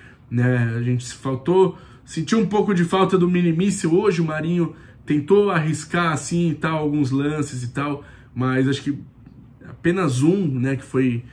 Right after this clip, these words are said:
que o Andrada tava atento e fez a defesa, foi mais ou menos no fim do primeiro tempo.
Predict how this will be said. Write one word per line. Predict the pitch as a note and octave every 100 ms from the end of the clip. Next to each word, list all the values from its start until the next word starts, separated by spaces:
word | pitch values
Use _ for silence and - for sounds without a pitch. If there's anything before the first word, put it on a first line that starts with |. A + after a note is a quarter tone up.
| - -
que | -
o | C3+
Andrada | B2+ B2+ C3+ C3
tava | A#2+ B2+ B2
atento | A#2+ - C3 B2+
e | B2
fez | B2+ A#2+
a |
defesa, | A#2 A2+ A2+ B2+ A#2
foi | B2
mais | A2+ A#2+ B2 - A2+
ou | A#2
menos | A#2 B2 A#2
no | A#2 A#2 B2
fim | - - - D3
do | E3
primeiro | B2+ A#2+ A#2+
tempo. | A#2 - C#3+ E3 -